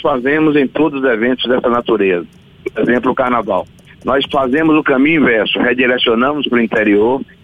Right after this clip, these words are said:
e damos, vamos dar todo o suporte que for necessário aos municípios para que as festas tran-,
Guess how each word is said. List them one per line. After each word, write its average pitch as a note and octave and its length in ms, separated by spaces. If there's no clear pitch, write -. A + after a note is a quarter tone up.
e C#3 100
damos, C3+ 320
vamos D3 280
dar C3+ 220
todo F3 260
o C3+ 120
suporte B2+ 540
que B2+ 100
for B2 160
necessário A#2 600
aos A2+ 60
municípios A#2 720
para B2+ 140
que C3+ 120
as A2+ 200
festas A#2+ 440
tran-, B2 320